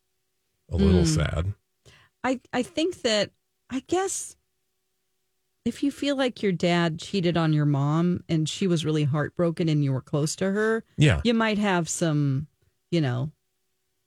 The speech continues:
Speaker 2: you might be like, "I don't like him anymore," you know? Like, you, you did this to mom.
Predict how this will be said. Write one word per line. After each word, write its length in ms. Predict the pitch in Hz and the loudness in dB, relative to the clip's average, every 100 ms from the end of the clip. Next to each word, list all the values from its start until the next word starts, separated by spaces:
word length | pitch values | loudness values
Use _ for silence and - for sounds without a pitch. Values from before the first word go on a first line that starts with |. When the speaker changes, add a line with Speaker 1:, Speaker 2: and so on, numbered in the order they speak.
| _ | _
Speaker 2:
you 100 | 190 | -2
might 200 | 196 165 | 0 0
be 140 | 175 | 0
like, 180 | 175 160 | 2 2
"I 60 | 190 | 2
don't 140 | 180 | 2
like 200 | 165 220 | 2 0
him 140 | 175 127 | 0 0
anymore," 500 | 127 123 87 - 131 - | -2 -4 -6 -8 -14 -6
you 100 | 151 | -2
know? 260 | 139 143 170 _ _ | 0 -2 -4 _ _
Like, 340 | 160 160 - - | -2 -2 -4 -2
you, 320 | 156 151 143 - _ _ - | 0 0 -4 -12 _ _ -18
you 180 | 160 156 | -4 -2
did 240 | 147 160 143 | 0 -2 0
this 240 | 147 - | -2 -2
to 100 | - | -4
mom. 480 | 143 147 143 143 151 | -2 -2 -2 -4 -6